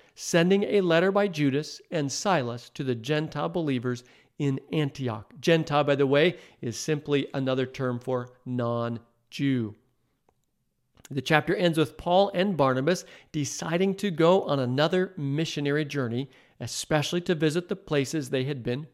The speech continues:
previously. And then an argument broke out over whether or not to take John, also called Mark, along with them.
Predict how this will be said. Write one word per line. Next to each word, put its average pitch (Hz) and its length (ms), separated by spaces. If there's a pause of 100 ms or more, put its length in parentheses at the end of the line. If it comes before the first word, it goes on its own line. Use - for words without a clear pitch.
previously. 160 680 (500)
And 147 200
then 147 320 (380)
an 151 240 (100)
argument 220 640
broke 196 380
out 147 340
over 135 260
whether 151 300
or 170 180
not 147 300
to 151 100
take 131 340
John, 131 440
also 131 320
called 123 260
Mark, 131 460 (360)
along 135 420
with 165 220
them. 117 320